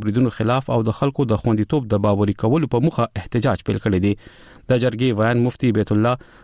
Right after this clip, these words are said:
نن مشال ته وی چې له فوج او انتظامیې سره په وار وار خبرې کړې دي، خو بیا هم د امنیت اړوند د هغوی غوښتنې نه دي پوره شوي. نو ځکه له نن نه یو واري بیا احتجاج پیلوي.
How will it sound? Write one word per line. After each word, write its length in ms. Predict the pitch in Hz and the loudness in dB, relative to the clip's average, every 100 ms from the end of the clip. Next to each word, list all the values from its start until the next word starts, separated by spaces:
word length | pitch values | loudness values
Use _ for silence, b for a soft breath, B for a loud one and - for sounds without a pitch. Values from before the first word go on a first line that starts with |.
| - | -2
نن 140 | 143 | 2
مشال 280 | 143 139 156 | 2 2 0
ته 120 | 143 | 0
وی 80 | 147 | -2
چې 160 | 151 139 | 0 0
له 100 | 120 | 0
فوج 280 | - 135 131 | 0 0 0
او 100 | 113 | 0
انتظامیې 520 | 110 107 107 110 131 - | 0 0 0 2 2 0
سره 260 | 131 131 110 | -2 0 2
په 100 | 120 | 2
وار 180 | 151 | 2
وار 160 | 107 104 | 0 -2
خبرې 260 | 123 131 120 | -2 -4 -4
کړې 140 | 92 90 | -4 -2
دي، 100 | 98 | -2
خو 180 | - 120 | -2 -2
بیا 200 | 131 185 | 0 0
هم 180 | 185 170 | 0 0
د 180 | 117 107 | 0 2
امنیت 340 | 101 123 147 - 110 | 2 2 0 -4 -2
اړوند 480 | 104 117 143 147 B B B B | 0 0 0 0 B B B B
د 120 | 123 123 | 0 0
هغوی 220 | 117 165 | 2 0
غوښتنې 440 | 104 - 143 131 - 113 135 | 0 -2 0 0 2 2 2
نه 100 | 110 | 0
دي 80 | - | -4
پوره 160 | 101 95 | -6 -2
شوي. 220 | 107 101 101 - | -2 -2 -2 0
نو 160 | 117 120 | 0 0
ځکه 680 | - 131 - - - - 120 | 0 -2 -4 -12 -14 -2 2
له 200 | 127 123 | 2 4
نن 200 | 143 170 123 | 2 2 0
نه 80 | 123 117 | 0 0
یو 100 | 123 | 0
واري 260 | 113 117 113 | 2 0 2
بیا 100 | 139 101 101 | 0 -2 -6
احتجاج 360 | - 117 107 - | -4 0 0 0
پیلوي. 320 | 107 98 101 | -2 0 -2